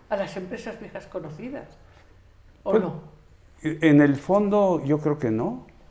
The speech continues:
Speaker 2: En el fondo, creo que hay un paradigma empresarial dominante que va más allá de Latinoamérica, que incluye,
Speaker 1: Sí.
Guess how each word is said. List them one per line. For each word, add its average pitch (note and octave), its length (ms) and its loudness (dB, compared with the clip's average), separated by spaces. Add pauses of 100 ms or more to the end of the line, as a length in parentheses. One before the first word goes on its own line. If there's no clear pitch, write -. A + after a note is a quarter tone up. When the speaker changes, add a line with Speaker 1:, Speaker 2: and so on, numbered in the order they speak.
(300)
Speaker 2:
En B2 160 2
el A#2 160 0
fondo, E3 400 0
creo C#3+ 260 -4
que C#3 120 -4
hay C3 120 -2
un C3+ 100 -4
paradigma B2 920 -4 (140)
empresarial A2+ 1160 -2 (280)
dominante A#2 960 0 (200)
que B2+ 120 0
va B2+ 140 4
más C3+ 300 0
allá B2 220 0
de B2 140 2
Latinoamérica, G2+ 960 -6
que A#2 120 0
incluye, G#2+ 720 -4
Speaker 1:
Sí. A3 360 -10